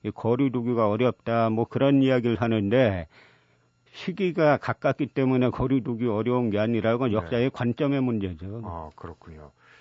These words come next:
Speaker 2: 제가 칠십 년대 학교를 다녔으니까 팔십 년대 그게 깨졌군요.
Speaker 1: 예.
Speaker 2: 어,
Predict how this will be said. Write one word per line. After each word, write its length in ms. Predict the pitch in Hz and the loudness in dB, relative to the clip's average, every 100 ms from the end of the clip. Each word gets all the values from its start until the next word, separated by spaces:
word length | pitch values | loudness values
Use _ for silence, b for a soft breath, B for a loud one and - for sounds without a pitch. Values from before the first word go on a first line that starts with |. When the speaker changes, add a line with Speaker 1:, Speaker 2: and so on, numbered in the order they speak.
| b | b
Speaker 2:
제가 180 | - 90 | -14 -14
칠십 320 | - 113 - | -12 -12 -6
년대 540 | 113 101 92 95 87 80 | -2 -2 -2 -4 -4 -8
학교를 320 | - 87 - 87 | -14 -6 -4 -2
다녔으니까 460 | 92 85 92 85 | -2 -4 -8 -8
팔십 300 | - 117 - | -8 -8 -2
년대 300 | 123 110 95 | 2 2 2
그게 200 | 87 87 - | 0 -2 -2
깨졌군요. 580 | 113 90 - 78 71 92 110 | -2 -2 -6 -10 -12 -10 -8
Speaker 1:
예. 120 | 98 92 87 B B - | -8 -10 -12 B B -8
Speaker 2:
어, 500 | 110 113 113 113 | -4 -2 0 0